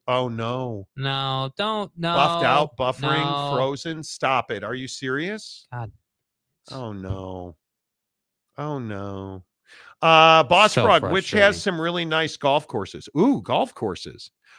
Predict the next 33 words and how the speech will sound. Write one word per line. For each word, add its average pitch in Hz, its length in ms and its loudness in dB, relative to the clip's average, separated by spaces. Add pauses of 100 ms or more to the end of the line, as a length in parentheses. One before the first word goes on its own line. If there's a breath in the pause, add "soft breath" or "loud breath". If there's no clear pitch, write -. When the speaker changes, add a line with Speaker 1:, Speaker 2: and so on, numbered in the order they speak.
Speaker 1:
Fayetteville. 240 1120 8 (500)
Speaker 2:
Fayetteville. 113 540 -2
Speaker 1:
Why 143 60 2
are 196 80 4
we 226 100 -4
talking 208 240 -6
about 160 160 -6
Fayetteville? 156 540 -12 (180)
Speaker 2:
I 85 140 -10
have - 220 -14
no - 220 -12
Speaker 1:
Uh, 156 160 6
Speaker 2:
idea. 151 120 4
Speaker 1:
Brett 208 280 6
Stubbs, 220 380 2
in 175 100 0
my 185 160 2
opinion, 190 540 -2
team 208 260 -4
is 202 120 -4
unwatchable 175 600 0
if - 80 -6
Laurie 165 360 0
isn't 151 200 -4
playing. 151 300 0
The 135 100 -4
Dallas 147 420 2
game 151 220 -4
crushed 147 340 -2
my 135 140 -2
soul. 127 320 -2
Brett? 131 360 2 (680)
Speaker 2:
Dude, 156 280 -2